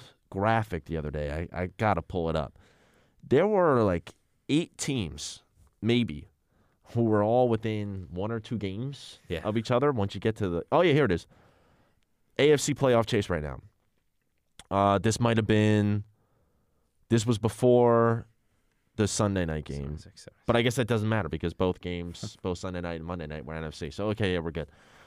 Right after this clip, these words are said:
Speaker 1: Um, Colts
Speaker 2: <laughs>
Speaker 1: in the sixth spot, they're seven and six. Bills seven, seven and six. Browns eight, seven and six. Nine Bengals, seven and six. Ten Broncos, seven and six. In the eleventh spot, Steelers six, six and one,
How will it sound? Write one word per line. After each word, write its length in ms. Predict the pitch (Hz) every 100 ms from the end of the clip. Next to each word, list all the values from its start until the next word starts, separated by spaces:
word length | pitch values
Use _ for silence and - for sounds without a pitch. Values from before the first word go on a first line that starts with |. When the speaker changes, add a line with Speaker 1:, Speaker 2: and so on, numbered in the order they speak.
| -
Speaker 1:
Um, 380 | - 107 104 95 - _ _ _ _ _ _ _
Colts 580 | - 151 170 - - - 131 -
Speaker 2:
<laughs> 180 | -
Speaker 1:
in 100 | -
the 60 | 120
sixth 280 | - 139 -
spot, 340 | - 104 98 -
they're 140 | 107
seven 300 | - 113 101
and 100 | 95
six. 420 | - 85 - -
Bills 380 | - 110 110 107
seven, 500 | - 117 107 107 107 -
seven 340 | - - 90
and 100 | 90
six. 400 | - 76 - - - _ _ _ _ _ _ -
Browns 300 | 104 101 92
eight, 220 | 80 101
seven 260 | - 101 87
and 80 | 90
six. 520 | - 101 - - - _ -
Nine 480 | 90 92 101 101
Bengals, 420 | 95 101 98 98 98
seven 240 | 101 87
and 80 | 90
six. 300 | - 98 -
Ten 280 | - 104 92
Broncos, 580 | 95 95 92 85 78
seven 260 | - 87 85
and 100 | 80
six. 380 | - - - - _ _ _ _ _ _ _
In 80 | 95
the 80 | 101
eleventh 360 | 98 139 131
spot, 340 | 110 - 90 -
Steelers 520 | - - 135 92 98
six, 260 | - 120 -
six 220 | 110 -
and 140 | 90
one, 400 | 101 107 82 90